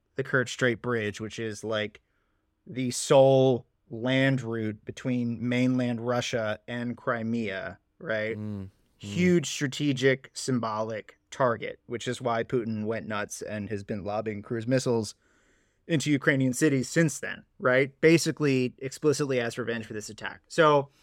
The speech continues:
Speaker 1: if the Ukrainians were going after that high level of a target, it, it,
Speaker 2: Mm.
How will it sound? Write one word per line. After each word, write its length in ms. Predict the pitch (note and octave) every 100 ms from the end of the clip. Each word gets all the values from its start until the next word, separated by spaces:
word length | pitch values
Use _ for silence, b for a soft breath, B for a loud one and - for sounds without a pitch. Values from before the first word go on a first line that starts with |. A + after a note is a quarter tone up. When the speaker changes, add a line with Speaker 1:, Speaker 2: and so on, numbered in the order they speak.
| b b _ _ _
Speaker 1:
if 200 | D#3 D#3
the 80 | D#3+
Ukrainians 420 | D3 E3 F3 F3
were 60 | D3+
going 320 | C#3+ C#3+ C3+
after 540 | B2+ B2+ B2 B2 A2+ - _ _
that 400 | B2 A#2+ A#2 A2+ -
high 840 | - C3 A#2+ B2 A#2+ A#2+ A#2+ A2 -
level 400 | A#2+ A#2 A2+ A#2 -
of 100 | A2
a 20 |
target, 580 | - A#2+ A2+ G#2+ G2+ - _ _ -
it, 240 | A#2+ - _
it, 180 | A#2+ G2+
Speaker 2:
Mm. 120 | F#2+